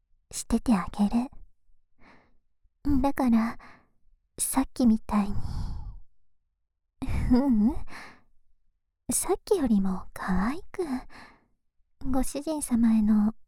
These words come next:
愛を込めて、泣くんだよ。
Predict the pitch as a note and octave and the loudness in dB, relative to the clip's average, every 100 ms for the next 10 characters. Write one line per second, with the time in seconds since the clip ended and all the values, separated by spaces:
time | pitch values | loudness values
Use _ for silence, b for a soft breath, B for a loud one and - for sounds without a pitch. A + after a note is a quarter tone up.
0 | _ A#3+ C#4+ E4+ C4+ A3+ - C#4+ E4 - | _ -2 0 0 -4 -4 -6 -2 -2 -2
1 | A#3+ A3+ - - _ _ _ _ _ _ | -2 -2 -4 -20 _ _ _ _ _ _
2 | - A3+ G3+ - A#3+ C4 B3 G3+ G3+ E4 | 2 4 4 0 -2 0 0 0 0 -2